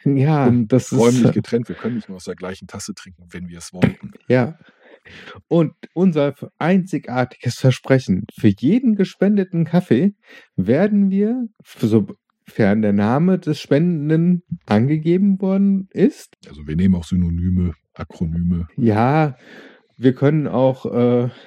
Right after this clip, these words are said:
Speaker 1: also gut, wenn's irgendwie anrüchig ist.
Speaker 2: Oh, mach ich trotzdem. Ich hab kein Problem damit zu sagen, der Kaffee wurde gespendet von Big Dick sechsundachtzig.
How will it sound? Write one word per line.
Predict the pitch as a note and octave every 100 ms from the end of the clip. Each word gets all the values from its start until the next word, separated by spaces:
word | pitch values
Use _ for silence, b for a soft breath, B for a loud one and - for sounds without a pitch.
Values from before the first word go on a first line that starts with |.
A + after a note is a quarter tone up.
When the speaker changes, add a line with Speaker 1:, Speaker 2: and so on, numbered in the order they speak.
| B -
Speaker 1:
also | D3 C#3+ D3+
gut, | F#3+ E3+ -
wenn's | C#3 C#3+ -
irgendwie | - C#3+ D#3 D3 D3 C#3+ C#3+ C3 _ _ -
anrüchig | A#2 E3 F3 G3+ G3 G#3
ist. | - C4+ - - -
Speaker 2:
Oh, | A#3+
mach | D2+ C#2
ich | D#2+
trotzdem. | - - F2+
Ich | G2+
hab | A#2+
kein | B2 A2
Problem | G#2+ F#2 F#2
damit | G2 F2+ -
zu | F2+
sagen, | F2 E2
der | A#2 D#3
Kaffee | B2 A2 G2
wurde | F#2 F2+
gespendet | E2+ - E2 E2+ E2
von | E2
Big | D#2 B2+ -
Dick | - G2 -
sechsundachtzig. | - - F2 C2+ D2+ - - -